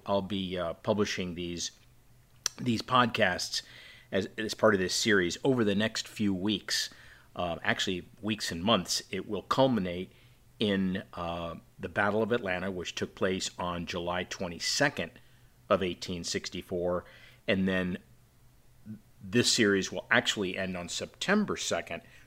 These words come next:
which was the date that Atlanta surrendered, uh, to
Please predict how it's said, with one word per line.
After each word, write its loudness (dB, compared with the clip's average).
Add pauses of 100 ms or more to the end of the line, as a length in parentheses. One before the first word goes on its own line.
which -2
was -4
the -4
date -2
that -4
Atlanta -2
surrendered, 2 (760)
uh, 0 (100)
to 4